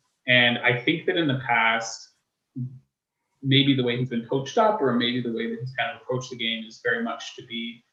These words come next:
you know, a pure, uh, bang and crash guy. And I think that from watching him this year,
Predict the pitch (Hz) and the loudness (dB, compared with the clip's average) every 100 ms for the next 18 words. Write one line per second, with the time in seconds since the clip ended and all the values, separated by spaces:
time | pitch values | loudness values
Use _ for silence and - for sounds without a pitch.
0 | - 127 110 - - 127 117 110 98 107 | -6 -4 -4 -8 -4 0 2 2 -2 -4
1 | 104 - - - 117 117 117 120 117 120 | -6 -6 -8 -6 -4 -2 -4 -6 -4 -4
2 | 131 - 170 175 214 254 - _ _ - | -4 -6 -4 -2 -4 -6 -12 _ _ 2
3 | 123 123 120 131 127 - 143 151 135 127 | 4 6 2 2 2 4 2 2 6 8
4 | 117 - - _ - 131 127 135 170 175 | 8 2 -6 _ -4 2 4 4 2 0
5 | - 147 127 120 117 117 - 123 123 120 | 0 2 2 2 0 -4 -4 0 2 2
6 | 120 120 | 2 0